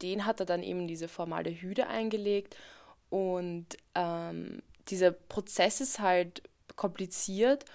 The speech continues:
Und leider war das jetzt da, ist es ziemlich schief gegangen das erste Mal mit diesem Hai, weil er doch angefangen hat, so ein bisschen zu verwesen. Und wenn man sich Fotos von dem Hai anschaut, dann sieht man schon, dass so,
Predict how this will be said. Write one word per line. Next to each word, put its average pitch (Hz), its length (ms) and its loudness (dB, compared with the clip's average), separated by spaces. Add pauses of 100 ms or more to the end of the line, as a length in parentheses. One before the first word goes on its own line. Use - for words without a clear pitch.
(240)
Und 196 180 -4
leider 180 340 6
war 190 80 6
das 196 180 0
jetzt 185 320 -2
da, 185 240 2
ist - 220 -4
es 180 100 -4
ziemlich 196 240 -4
schief - 240 0
gegangen 254 300 0
das 254 100 -2
erste 240 260 0
Mal 226 100 4
mit 220 220 0
diesem 208 320 -6
Hai, 196 300 2 (340)
weil 185 220 4
er 185 80 4
doch 190 340 4 (140)
angefangen 196 640 2
hat, 190 160 -4
so 196 60 -2
ein 185 100 -4
bisschen 190 260 -4
zu - 100 -8
verwesen. 180 720 0 (280)
Und 196 80 -4
wenn 196 80 2
man 196 80 2
sich 190 180 -6
Fotos 185 380 0
von 196 140 -2
dem 190 180 -2
Hai 180 400 4
anschaut, 214 640 0 (360)
dann 190 140 -4
sieht 214 280 0
man 196 140 4
schon, 190 380 0 (400)
dass 196 260 6
so, 185 460 4